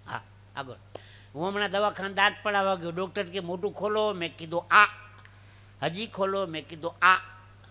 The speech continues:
"હજી ખોલો." મેં કીધું, "અંદર બેહીને પાડો." એક ભાઈ મને હમણાં કહેતો હતો, "જીતુભાઈ, ચારે બાજુ રખડો છો, એના કરતાં ક્યાંક નોકરી કરો ને."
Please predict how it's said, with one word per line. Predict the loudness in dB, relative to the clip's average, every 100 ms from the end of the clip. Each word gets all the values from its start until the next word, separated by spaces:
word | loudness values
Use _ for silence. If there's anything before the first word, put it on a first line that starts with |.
| -8
"હજી | -6 -4
ખોલો." | -4 -2 -2 -2
મેં | -4
કીધું, | -4 -2
"અંદર | -2 -2
બેહીને | -2 -2 -2 -2
પાડો." | -4 -2 -4 -6 -14 -18 -18 -20 -20 -20 -20 -20 -20 -20 -20 -20 -20 -20 -20 -20 -20 -20 -20 -20 -20 -20 -20 -20 -20 -20 -20 -20 -20 -20 -20 -20 -20 -8
એક | -6 4
ભાઈ | 4
મને | 6 2 -2
હમણાં | -2 -2
કહેતો | -4 -8 -8
હતો, | -12
"જીતુભાઈ, | -10 -10 -4 -4
ચારે | 2 2 2
બાજુ | -2 -2 -2
રખડો | -2 -2 -2 -2
છો, | -2
એના | -4 -6
કરતાં | -6 -6 -4
ક્યાંક | -6 -4
નોકરી | -4 -4 -4 -6
કરો | 0 4 6
ને." | 4